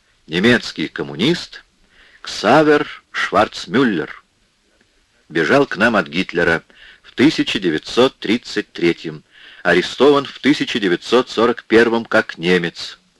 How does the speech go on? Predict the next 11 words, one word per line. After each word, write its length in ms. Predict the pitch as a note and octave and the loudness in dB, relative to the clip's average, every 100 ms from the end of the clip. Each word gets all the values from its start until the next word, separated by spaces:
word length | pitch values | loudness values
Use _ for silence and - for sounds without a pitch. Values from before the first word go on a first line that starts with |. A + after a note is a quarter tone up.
| _ - | _ -6
Это 300 | D#2 - G#2 | -4 -2 -2
правдоподобно. 880 | - A2 A2+ A#2+ A#2 E2 C2 D3 C#3 _ _ _ _ _ _ _ _ _ | 0 -2 -2 -4 -2 -2 -4 -8 -18 _ _ _ _ _ _ _ _ _
Ну, 280 | - G#2+ F#3+ | -2 2 2
сейчас 460 | G3 D#3+ - D#3+ - | 2 0 2 0 0
мы 120 | D#3+ | 0
узнаем, 480 | C#3+ E2+ G2+ D3+ D#3+ | -2 0 2 2 0
как 320 | - B2+ B2 | 0 0 2
должен 400 | F2+ C3 C#3+ C#3 | 2 4 2 -2
бороться 480 | G2+ F#2 C#3 - A2+ | 0 2 0 0 -2
в 60 | |
лагере 480 | D#2 G#2 B2 C3+ C#3+ | 0 0 0 0 0